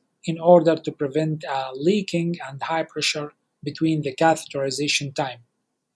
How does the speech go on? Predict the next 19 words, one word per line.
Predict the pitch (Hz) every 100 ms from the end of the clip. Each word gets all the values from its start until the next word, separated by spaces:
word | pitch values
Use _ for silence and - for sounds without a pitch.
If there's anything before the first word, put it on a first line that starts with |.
| _ _ _ - - - _ _ _ _ _ _ _ - _ -
Despite | 151 180 - 262 269 269 170
being, | 190 190 185 -
uh, | 160 156 156 - _ _ _
considering, | 175 165 214 190 180 175
despite, | 170 - 202 202 196 - 175
uh, | 156 165 - _ -
clean | 190 220 202
intermittent | 165 160 170 170 151
catheterization | - 165 160 151 147 160 170 160 160 165
is | 147 139
a | 143 135 131
gold | 143 147 143 139
standard | - 170 160 160 160 156 - _ -
and | 147 143 147
it's, | 147 -
uh, | 147 131 131 -
the | 147
modality | 143 156 180 175
of | 156